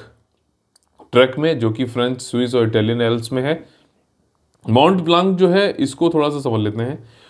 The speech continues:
माउंट ब्लांक का मतलब होता है व्हाइट माउंटेन, ठीक, सफ़ेद पहाड़, और ये हाईएस्ट माउंटेन है एल्प्स में, ठीक है ना, and यूरोपियन यूनियन में, ठीक है। और इसकी जो हाइट है वो सी लेवल से ऊपर है, अड़तालीस सौ सात मीटर।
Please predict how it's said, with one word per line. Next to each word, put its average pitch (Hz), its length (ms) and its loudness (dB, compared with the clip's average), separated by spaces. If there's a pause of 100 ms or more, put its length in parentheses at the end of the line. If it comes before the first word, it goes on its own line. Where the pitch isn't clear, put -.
(220)
माउंट 160 240 6
ब्लांक 165 240 2
का 180 80 2
मतलब 165 220 4
होता 160 200 4
है 175 100 0
व्हाइट 107 520 0
माउंटेन, 92 460 -12 (1200)
ठीक, 160 160 4
सफ़ेद 120 400 0
पहाड़, 120 260 4 (420)
और 120 100 2
ये 165 160 4
हाईएस्ट 151 580 4
माउंटेन 139 420 -2
है 170 300 -2
एल्प्स 156 400 2
में, 101 160 -10 (400)
ठीक 120 100 -6
है 156 60 -2
ना, 165 180 -2
and 139 240 2
यूरोपियन 123 560 2
यूनियन 110 280 0
में, 101 240 -8 (600)
ठीक 123 140 0
है। 131 240 2 (200)
और 117 220 4
इसकी 147 480 0
जो 139 260 2
हाइट 131 380 2
है 139 160 2
वो 139 280 2
सी 139 420 -4
लेवल 127 280 4
से 127 140 -2
ऊपर 120 260 0
है, 139 80 2
अड़तालीस 113 440 -2
सौ 117 60 -4
सात 113 500 -2
मीटर। 113 440 -2